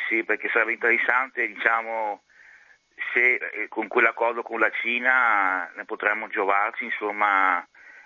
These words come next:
eh, riguardo appunto il settore agroalimentare, cioè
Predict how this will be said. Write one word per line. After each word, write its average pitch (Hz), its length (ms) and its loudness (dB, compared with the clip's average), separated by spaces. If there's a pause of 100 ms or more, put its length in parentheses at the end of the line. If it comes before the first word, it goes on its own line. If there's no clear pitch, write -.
(140)
eh, - 180 -8
riguardo 98 480 0
appunto 95 560 -2
il 87 80 -4
settore 98 320 0
agroalimentare, 98 840 0
cioè 98 500 2